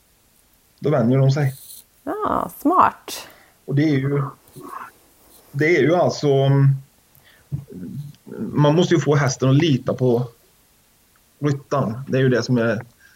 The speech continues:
Speaker 1: och O. Även om det är något som de tycker är lite smått otäckt och ryttaren talar om att det här ska vi göra. Okej, jag litar på dig. Det är ju lite så.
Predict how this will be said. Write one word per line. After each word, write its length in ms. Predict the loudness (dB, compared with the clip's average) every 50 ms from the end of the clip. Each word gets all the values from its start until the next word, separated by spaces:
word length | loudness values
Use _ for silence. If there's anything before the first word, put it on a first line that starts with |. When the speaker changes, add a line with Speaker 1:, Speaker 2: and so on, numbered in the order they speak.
| -20 _ _ _
Speaker 1:
och 220 | 0 0 2 2
O. 360 | 2 4 4 2 2 0 0 -6 -12 _ _ _ _ _ _ _ _ _ _ _ _ _ _ -20 _ _ _ _ _ _ _ _ _ _ _ _ _ _ _ _ _ _ -20 -20 -20 -12 -6 -2
Även 200 | 0 0 2 2
om 100 | 2 2
det 80 | 2
är 80 | 2 0
något 220 | 0 -2 -2 -2
som 340 | 0 2 4 4 2 0 -4 -4
de 220 | 0 0 2 2
tycker 360 | 0 -2 -4 -4 -4 -2 0
är 160 | 0 2 2 2
lite 600 | 2 0 0 0 0 0 0 0 -2 -2 -6 -6
smått 360 | -2 -2 0 -2 -2 -2 -2
otäckt 480 | 0 0 0 -2 -2 -4 -4 -2 -2
och 280 | -2 -2 0 -2 -4 -8 -12 -20 _ _ _ _ _ _ _ _ _ _ _ -2
ryttaren 400 | -2 -2 0 -2 -2 -2 0 0
talar 200 | 2 2 2 2
om 160 | 2 2 2
att 300 | 2 0 -2 -6 -14 -20 _ -20 -20 -20 -18 -16 -8
det 160 | -4 -2 -2
här 160 | 0 0 -2
ska 140 | -2 -2 0
vi 80 | 0 2
göra. 380 | 2 2 2 2 0 -2 -6 -12 -18 _ _ _ _ _ _ _ _ _ _ _
Okej, 420 | -4 -4 -2 -2 -4 -4 -6 -8 -12 _ _ _ _ _ _ _ _ _ _
jag 120 | -4 -2 0
litar 220 | 0 0 0 0
på 60 | -2
dig. 260 | -2 -2 -2 -6 -8 -12 _ _ _ _ _ _ _ _ _ _ _ _ _ _ _ _ _ _ _
Det 80 | -4 -2
är 40 | 0
ju 60 | 0
lite 240 | 0 -2 -2 -2 -2
så. 240 | -2 -2 -2 -4